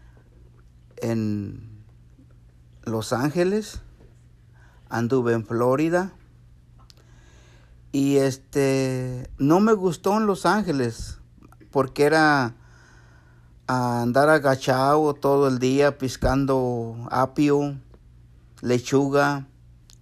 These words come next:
este, todo eso de, de re-, agricultura no, no me gustó. Me fui pa Florida,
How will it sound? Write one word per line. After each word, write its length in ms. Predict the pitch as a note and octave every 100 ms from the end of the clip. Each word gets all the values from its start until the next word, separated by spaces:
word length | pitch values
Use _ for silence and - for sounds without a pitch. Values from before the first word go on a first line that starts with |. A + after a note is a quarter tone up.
| - - - - - -
este, 1120 | - A#2+ A2+ - - A#2+ A#2 A2+ A2 G#2+ A2 A2 _ - - - - - - _ - - - -
todo 240 | - F3+ G3+
eso 300 | G#3 F#3+ D#3+
de, 220 | C#3 B2+
de 120 | C3
re-, 140 | C3 C3
agricultura 800 | C3 C3+ C#3 D#3 D3 F#3+ G3+
no, 100 | E3+
no 300 | D3 D3 D#3+
me 100 | G3+
gustó. 480 | E3 B2+ A#2 G2+ G2 - - _ - - - _ - - - - - -
Me 160 | A#2+ B2
fui 200 | D3+ D3+
pa 180 | D3+ C3+
Florida, 640 | C#3 D#3 F3 F3+ F#3 F#3+